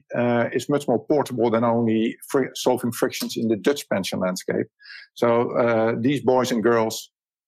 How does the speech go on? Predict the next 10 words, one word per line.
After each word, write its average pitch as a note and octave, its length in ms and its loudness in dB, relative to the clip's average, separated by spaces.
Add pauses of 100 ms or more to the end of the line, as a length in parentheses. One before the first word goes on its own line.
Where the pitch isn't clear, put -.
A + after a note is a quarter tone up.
(240)
very A2 260 2
proud G2 300 0
of F2 100 -6
them. F#2+ 300 -2 (320)
They're A2+ 80 0
now A#2 180 4
really A#2+ 260 2
targeting A#2 600 0
the A2 240 -2
int-, C#3 260 0